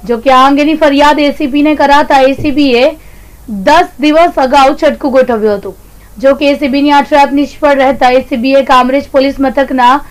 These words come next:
સી સી ટી વી ફૂટેજની માંગણી કરતા પોલીસ બેડામાં ફડફડાટ મચી જવા પામ્યો છે. જો કે, આ પ્રકરણમાં સંડોવાયેલા ત્રણેય પોલીસ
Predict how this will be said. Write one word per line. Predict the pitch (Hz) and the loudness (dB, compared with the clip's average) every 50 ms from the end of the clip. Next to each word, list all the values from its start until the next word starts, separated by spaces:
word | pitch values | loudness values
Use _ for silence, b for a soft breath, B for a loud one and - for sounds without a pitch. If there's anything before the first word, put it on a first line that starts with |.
| B B B B B B | B B B B B B
સી | - 311 | -6 -6
સી | 262 - 320 | -6 -4 -4
ટી | - 330 | -4 -4
વી | 320 | -4
ફૂટેજની | 311 240 311 285 254 294 277 269 285 302 | -4 -4 -4 -2 -2 -2 -2 0 0 0
માંગણી | 302 285 277 269 262 269 277 | 2 2 2 2 0 0 -2
કરતા | 262 285 285 277 - 277 269 | -2 -2 -2 0 0 0 0
પોલીસ | 247 285 277 262 277 277 | 2 2 0 0 0 0
બેડામાં | 226 226 277 277 277 277 262 254 254 269 285 | -2 -2 0 0 0 0 0 2 0 0 0
ફડફડાટ | 277 277 262 254 - 269 240 240 247 269 262 | -2 -4 -6 -4 -4 -4 -2 0 0 0 -2
મચી | 262 247 214 214 | -6 -10 -10 -10
જવા | 220 254 233 233 240 247 | -8 -6 -4 -2 -2 -2
પામ્યો | 233 262 233 208 208 214 208 | -2 -4 -4 -4 -6 -10 -12
છે. | - - 208 - - - - - - - - B B B B B B B B B | -12 -12 -14 -16 -16 -20 -20 -20 -20 -20 -20 B B B B B B B B B
જો | 247 254 | -2 -2
કે, | 254 277 262 | 0 2 2
આ | 254 254 | 2 2
પ્રકરણમાં | 254 - 285 277 - 277 277 277 285 277 277 285 277 | 2 0 -2 -2 0 0 0 2 2 2 2 2 2
સંડોવાયેલા | 302 294 269 269 262 277 269 269 269 269 277 | 2 0 2 2 2 2 2 2 4 2 2
ત્રણેય | 269 - 294 277 269 269 277 | 0 0 -2 -2 0 0 -2
પોલીસ | 262 233 285 262 269 277 | -2 0 0 0 0 -2